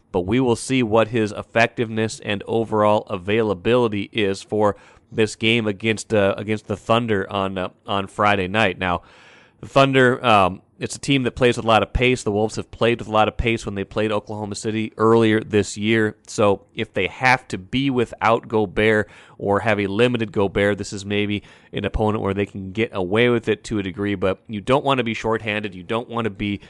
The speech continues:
um, you know, down any players. And, you know, this is your franchise player. This is one of your franchise players, someone you traded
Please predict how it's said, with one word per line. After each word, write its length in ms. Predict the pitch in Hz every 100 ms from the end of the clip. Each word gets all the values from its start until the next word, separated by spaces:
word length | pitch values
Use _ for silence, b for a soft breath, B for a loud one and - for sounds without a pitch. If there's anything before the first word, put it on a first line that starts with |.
| B B B
um, 360 | 101 98 95
you 60 | 95
know, 80 | 90
down 680 | 92 110 104 110 110 107 107 -
any 240 | 113 117 110
players. 480 | - 127 127 107
And, 240 | 110 147 165
you 60 |
know, 120 | 160 - _ -
this 160 | 143 170
is 120 | 180
your 80 | 170
franchise 460 | 180 175 175 160
player. 200 | - 185
This 140 | 113 143
is 160 | 127
one 200 | 127 147
of 80 | 151
your 100 | 143
franchise 420 | 143 131 135 127
players, 300 | - 117 113
someone 200 | 123 117
you 80 | 107
traded 500 | - - 117 120 117